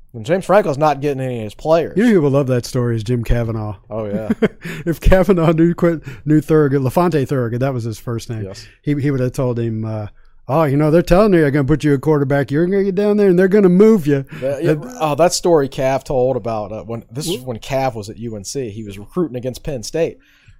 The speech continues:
Speaker 1: old Penn State, Paterno's Penn State. And he would, he didn't tell us who the recruit was, but he was a really good player.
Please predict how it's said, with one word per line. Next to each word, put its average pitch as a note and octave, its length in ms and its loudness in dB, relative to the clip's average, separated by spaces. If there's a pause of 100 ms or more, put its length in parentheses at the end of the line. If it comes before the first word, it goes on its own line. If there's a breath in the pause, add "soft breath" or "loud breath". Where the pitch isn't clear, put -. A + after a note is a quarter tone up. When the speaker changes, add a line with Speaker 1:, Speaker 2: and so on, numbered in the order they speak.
Speaker 1:
old F3 300 4
Penn C#3 200 -2
State, A2 300 -8
Paterno's D#3+ 520 -2
Penn A2 220 -12
State. G2+ 300 -12 (560 soft breath)
And A#2 440 -8 (180)
he B2+ 120 -10
would, C#3 280 -10
he C3+ 120 -6
didn't E3+ 260 -2
tell D#3+ 140 4
us C3 100 -4
who D#3 100 -2
the B2 100 -6
recruit A#2 420 -8
was, G2+ 260 -12
but A#2 120 -12
he A2+ 60 -8
was G#2+ 100 -10
a A2+ 60 -8
really C3+ 240 -2
good A2 200 -10
player. A2+ 460 -8